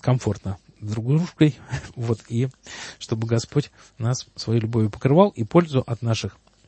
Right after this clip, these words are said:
э, встреч, э, ну, нам приносил. Помяни, Господи, о здравии, спасении, посещении, оставлении грехов рабов Божьих, святейшего патриарха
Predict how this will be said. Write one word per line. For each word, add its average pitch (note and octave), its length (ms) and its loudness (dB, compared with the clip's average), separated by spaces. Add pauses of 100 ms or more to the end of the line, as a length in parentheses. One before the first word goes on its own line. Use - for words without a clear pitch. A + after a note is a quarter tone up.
(100)
э, A2+ 440 -2
встреч, - 440 -2 (680)
э, G#2+ 440 2 (640)
ну, C#3 160 -6 (160)
нам C3 400 0
приносил. A2 500 0 (1040)
Помяни, F3+ 260 6
Господи, F#3 380 10
о E3+ 100 12
здравии, F#3 540 10 (280)
спасении, G3 560 6
посещении, F3 480 4
оставлении F3+ 520 6
грехов D#3+ 360 6
рабов B2 340 4
Божьих, D#3+ 340 6
святейшего F3+ 520 2
патриарха D3+ 600 2